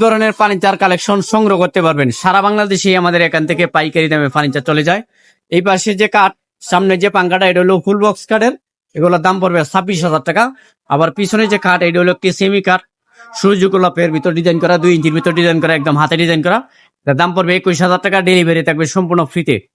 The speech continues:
অনেকেই যারা নতুন সংসার করবেন, তাদের জন্য নিয়ে আসলাম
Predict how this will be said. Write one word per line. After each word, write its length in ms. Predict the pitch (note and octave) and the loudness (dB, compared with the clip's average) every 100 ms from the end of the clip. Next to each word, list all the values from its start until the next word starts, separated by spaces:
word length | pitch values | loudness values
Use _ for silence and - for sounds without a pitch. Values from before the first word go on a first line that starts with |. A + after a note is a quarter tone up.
| _ _ - B2 - | _ _ -14 -4 0
অনেকেই 340 | F3 F#3 G3+ G#3 | 2 2 0 2
যারা 240 | F#3+ F3+ F3 | 2 2 2
নতুন 320 | G3 G3 G#3 | 0 0 0
সংসার 360 | F3+ G3 F3 E3+ | 2 0 0 0
করবেন, 220 | D#3 D#3+ F3+ | 0 0 0
তাদের 280 | D#3+ D3+ D#3 | 0 0 0
জন্য 180 | D#3+ D#3+ | 2 2
নিয়ে 200 | E3 D#3 | 2 0
আসলাম 280 | - D#3 | -2 -2